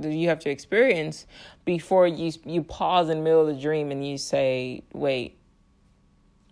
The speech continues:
this is a dream"? And then you become, like, lucid in the dream and then start trying to make changes to affect the outcome of, like, your character in that dream,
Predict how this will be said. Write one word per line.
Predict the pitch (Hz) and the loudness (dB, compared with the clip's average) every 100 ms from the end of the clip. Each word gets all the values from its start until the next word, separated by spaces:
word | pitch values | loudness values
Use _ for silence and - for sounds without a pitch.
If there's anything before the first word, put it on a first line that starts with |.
| _ - | _ -6
this | 156 151 | -4 -2
is | 156 143 | -4 -8
a | |
dream"? | 135 190 156 - - | -6 -4 -4 -6 -8
And | 139 | -4
then | 143 151 | -4 -4
you | |
become, | 151 143 - 139 139 - _ - | -6 -8 -6 -6 -6 -12 _ -8
like, | 139 139 | -8 -6
lucid | 143 226 - 170 127 | -4 -4 -2 -2 -2
in | 131 | -4
the | 127 | -6
dream | 131 135 131 | -4 -6 -6
and | 135 | -8
then | 131 | -8
start | 131 - 139 | -8 -2 -2
trying | - 143 139 | -2 -6 -6
to | 135 | -4
make | 139 131 - | -4 -6 -8
changes | - 226 226 202 139 135 135 127 - _ - - _ | -4 -2 0 0 0 0 0 -4 -12 _ -20 -20 _
to | - 156 | -4 -2
affect | 135 - 160 139 - - | -2 2 2 2 -4 -6
the | 143 147 | -4 -2
outcome | 143 135 - 165 - - - - - _ - | 2 0 -2 -8 -6 -8 -12 -20 -20 _ 4
of, | 151 143 160 | 6 6 2
like, | 139 - | -2 0
your | 143 | -4
character | 139 - 160 147 - 135 135 - - - | -4 -2 2 2 -2 -6 -4 -6 -10 -6
in | 143 139 | -4 -4
that | 135 - | -6 -8
dream, | - 175 139 | -8 -6 -6